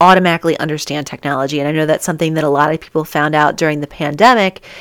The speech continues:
especially if your school was fortunate enough to be able to communicate with your students through some type of device. You know, we were trying to adapt to apps and programs and websites and threw them at the kids and just kind of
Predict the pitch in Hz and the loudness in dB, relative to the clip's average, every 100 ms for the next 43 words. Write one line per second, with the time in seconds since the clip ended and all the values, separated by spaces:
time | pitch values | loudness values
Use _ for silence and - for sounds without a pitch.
0 | - - 160 190 180 185 170 156 170 - | -10 -6 0 2 2 2 0 0 -2 -2
1 | 180 - 175 170 156 156 - 180 175 165 | -2 -2 0 2 2 -2 2 2 2 -4
2 | 156 151 - - 170 160 151 147 - 170 | -2 -2 -2 -4 0 2 2 0 -2 0
3 | 160 151 151 - 180 156 - 160 170 180 | 2 2 0 -4 -4 -4 -4 -2 -2 -2
4 | 170 156 - 180 170 151 151 - - - | -4 -4 2 2 4 0 -6 -10 -12 -6
5 | 175 175 165 170 - 170 143 131 139 165 | 0 2 2 -6 -6 -8 -8 -8 -4 4
6 | 208 180 160 - - - - - _ 185 | 6 6 2 -6 -18 -20 -20 -20 _ 0
7 | 170 156 165 160 156 147 185 156 160 - | 2 4 4 4 4 2 0 0 -2 -2
8 | 165 156 - 160 156 156 - 170 - 285 | 2 2 2 2 2 2 -2 -6 0 2
9 | 262 - - 151 240 240 208 170 151 147 | 2 0 -6 -4 2 2 4 2 0 -2
10 | 143 175 247 240 185 165 147 - - 165 | -4 -2 -2 0 0 2 0 -4 -2 0
11 | 160 165 151 _ - - 247 285 254 170 | 0 -2 -6 _ -20 -6 0 2 4 2
12 | 151 - 160 156 156 - 156 156 156 - | -2 -2 0 0 -2 -6 -6 -6 -6 -8
13 | - 180 160 147 - - | -4 -2 0 -2 -6 -20